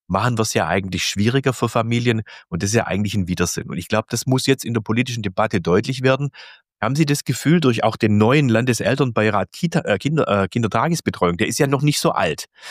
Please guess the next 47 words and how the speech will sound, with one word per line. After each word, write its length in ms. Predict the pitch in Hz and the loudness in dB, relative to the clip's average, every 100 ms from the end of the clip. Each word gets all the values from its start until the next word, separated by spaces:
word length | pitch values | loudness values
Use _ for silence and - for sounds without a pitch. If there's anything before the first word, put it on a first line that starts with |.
| - - - | -16 -10 0
der 240 | 107 107 | 2 2
hat 140 | 139 175 | 0 0
ja 80 | |
noch 180 | 156 147 | 0 0
ein 160 | 147 135 | 0 0
bisschen, 400 | 135 - 135 131 | 0 0 0 0
wie 80 | 127 | 0
soll 140 | 123 | 0
ich 80 | 131 | 2
sagen, 340 | 107 110 101 | 0 0 -2
den 140 | 87 101 | -4 -2
Charme 340 | - 110 139 | 2 2 0
des 160 | 117 - | -4 0
Neuen. 460 | 107 107 95 82 _ - - - | 4 4 2 -2 _ -20 -20 -10
Sehen 360 | - 107 147 | 0 2 2
Sie 140 | 175 170 | 2 2
da 220 | 160 151 | 2 0
vielleicht 400 | - 131 135 - | 0 0 0 0
auch 140 | 120 | 0
eine 120 | 127 | 0
Möglichkeit, 680 | 110 107 131 143 - 123 120 | 2 2 2 -2 -2 0 0
das 120 | 113 - | -4 -2
über 200 | 165 170 | 0 2
die 180 | 170 - | 2 2
Eltern 360 | 107 117 151 131 | 4 4 2 -2
in 120 | 120 | -2
den 180 | 117 104 | -2 -2
Kitas 540 | - 143 147 135 - _ - - | -4 0 2 0 -2 _ -20 -6
auch 220 | 104 - 95 | -4 -4 -6
breit 460 | - 107 135 202 | -2 0 0 0
mal 180 | - 90 | -2 -2
in 100 | 87 | 0
die 100 | 104 | 0
Bevölkerung 540 | 101 - 143 170 110 95 | 0 0 0 2 -2 -2
zu 120 | 87 | -8
tragen? 380 | - 64 80 90 | -4 -4 -4 -2
Wir 120 | 113 | 0
wissen, 220 | 185 165 | 2 0
es 80 | 113 | -2
gibt 180 | 131 - | -4 -2
gerade 200 | 113 107 | -2 -2
ganz 240 | 110 117 | -4 -2
viele 200 | 170 202 | 0 0
politische 480 | - 92 - - 85 | 0 -6 -6 -8 -6
Themen 420 | - 92 143 180 - - _ | -2 -2 0 -4 -6 -20 _
und 160 | 98 | -4
die 260 | 107 110 107 | 0 2 2